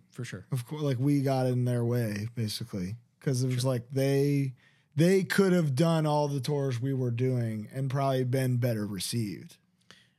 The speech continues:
Speaker 1: Which is crazy.
Speaker 2: So just, just, you know,
Speaker 1: Yeah.
Speaker 2: bi-, biologically speaking,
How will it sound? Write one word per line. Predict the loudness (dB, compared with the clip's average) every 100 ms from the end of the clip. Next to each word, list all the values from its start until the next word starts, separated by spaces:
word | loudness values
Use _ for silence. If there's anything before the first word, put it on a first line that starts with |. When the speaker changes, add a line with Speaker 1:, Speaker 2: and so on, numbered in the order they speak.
| _ _ _ _ _
Speaker 1:
Which | -12 -8
is | -8
crazy. | -8 -8 -8 -10
Speaker 2:
So | -6 -4
just, | -2 -2 -2 -2
just, | 0 0 -2 -6
you | -4
know, | -4 -6 -14 _ _ -20 -20 _ _ _ _ -2
Speaker 1:
Yeah. | 2 2
Speaker 2:
bi-, | 0 -4 -4
biologically | 4 4 6 4 4 2 0 -2
speaking, | -2 0 0 0 -8